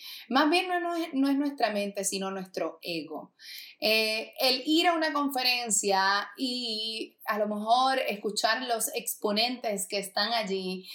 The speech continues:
y decirte a ti misma, "Ah, eso ya yo lo sé". "Ah, eso que están diciendo es lo mismo de siempre. Ah, eso que están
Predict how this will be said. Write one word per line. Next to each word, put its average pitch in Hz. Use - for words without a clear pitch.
y -
decirte 262
a 294
ti 277
misma, 226
"Ah, 311
eso 226
ya 285
yo 285
lo 226
sé". 180
"Ah, 240
eso 214
que 240
están 226
diciendo 220
es 208
lo 202
mismo 196
de 180
siempre. 185
Ah, 240
eso 220
que 240
están 220